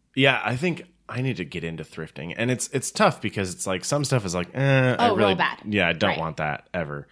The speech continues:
Speaker 1: But
Speaker 2: <laughs> I'll bring some stuff home and Junior will be like, "Really, Elisa? That's gonna end up being in your next pile
Speaker 1: That
Speaker 2: that you're
Speaker 1: goes
Speaker 2: gonna
Speaker 1: back.
Speaker 2: take <laughs> right back to Vinny's." I'm like,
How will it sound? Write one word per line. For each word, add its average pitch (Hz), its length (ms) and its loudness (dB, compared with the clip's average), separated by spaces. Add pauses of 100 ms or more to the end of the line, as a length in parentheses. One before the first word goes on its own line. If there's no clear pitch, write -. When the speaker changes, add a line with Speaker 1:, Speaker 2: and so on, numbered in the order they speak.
(500)
Speaker 1:
But 113 200 2
Speaker 2:
<laughs> - 40 -14
I'll 415 320 8
bring 370 180 6
some 294 140 -2
stuff 247 220 2
home 233 180 0
and 220 100 -2
Junior 214 220 -4
will 190 60 -4
be 170 120 -6
like, 160 200 -6
"Really, 185 280 0
Elisa? 196 400 0
That's 233 220 4
gonna 294 240 -2
end 240 180 2
up 240 100 0
being 220 180 -2
in 202 100 -2
your 196 140 -6
next 202 320 0
pile 214 400 2
Speaker 1:
That 143 220 2
Speaker 2:
that 269 100 2
you're 123 80 8
Speaker 1:
goes 110 80 4
Speaker 2:
gonna 302 100 8
Speaker 1:
back. 110 300 8
Speaker 2:
take - 80 -4
<laughs> 330 260 6
right 240 260 2
back 269 240 2
to 285 140 4
Vinny's." 208 340 -4
I'm 262 120 -2
like, 349 120 -4